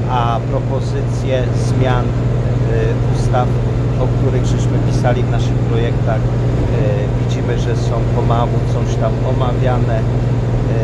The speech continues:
i rząd jakby chce teraz sobie przypisać,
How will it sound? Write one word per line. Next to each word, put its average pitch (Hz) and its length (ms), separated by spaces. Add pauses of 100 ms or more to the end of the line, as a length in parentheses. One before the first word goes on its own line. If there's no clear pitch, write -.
(640)
i 120 440
rząd 123 400
jakby 117 320
chce - 180 (100)
teraz - 240
sobie 123 420 (480)
przypisać, - 880